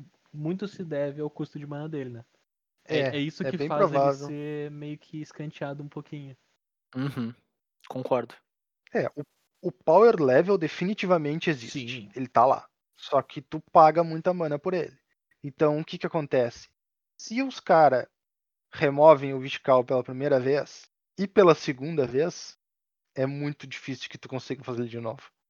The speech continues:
Speaker 2: Por isso até é interessante usar o, um pacotinho de, de reanimate, porque se ele, se tu conjurou ele por nove mana e alguém matou ele,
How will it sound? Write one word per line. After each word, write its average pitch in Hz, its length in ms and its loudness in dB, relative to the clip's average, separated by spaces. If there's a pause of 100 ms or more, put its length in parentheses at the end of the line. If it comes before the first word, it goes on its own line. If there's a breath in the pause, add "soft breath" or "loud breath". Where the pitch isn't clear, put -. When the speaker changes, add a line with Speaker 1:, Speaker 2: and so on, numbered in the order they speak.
(360)
Speaker 2:
Por 135 160 -4
isso 160 200 -2
até 160 460 -2
é 160 40 -6
interessante 147 640 -6
usar 123 360 0
o, 120 280 -4 (580)
um 135 100 -10
pacotinho 131 720 0
de, 120 500 -12 (480)
de 123 180 -8
reanimate, 127 640 -2
porque 127 520 -10
se 131 260 -12
ele, 139 300 -2
se 139 160 -10
tu 143 160 -10 (100)
conjurou 147 440 0
ele 226 100 0
por 175 180 -2
nove 143 320 2
mana 120 460 -8
e 117 120 -2
alguém 123 280 0
matou 131 380 0
ele, 156 480 -2